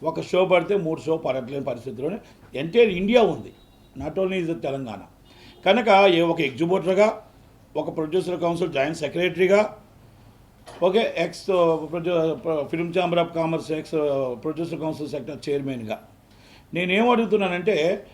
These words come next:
మీరు ఒక్కరు ఎలా నిర్ణయం తీసుకుంటారు? ఇది ఒక కంటెంట్ అనేది, నిర్మాత కంటెంట్ అనేది ఎంటైర్ ఇండియా, తెలుగు ఇండస్ట్రీ మొత్తం ఎంటైర్ వరల్డ్ ఇస్తాం.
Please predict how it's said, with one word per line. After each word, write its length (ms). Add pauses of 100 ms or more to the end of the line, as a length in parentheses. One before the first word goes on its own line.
(300)
మీరు 260
ఒక్కరు 520
ఎలా 180
నిర్ణయం 400
తీసుకుంటారు? 640 (400)
ఇది 240
ఒక 280 (120)
కంటెంట్ 460
అనేది, 260
నిర్మాత 420
కంటెంట్ 460
అనేది 300
ఎంటైర్ 400
ఇండియా, 420
తెలుగు 380
ఇండస్ట్రీ 380
మొత్తం 240
ఎంటైర్ 280
వరల్డ్ 300
ఇస్తాం. 300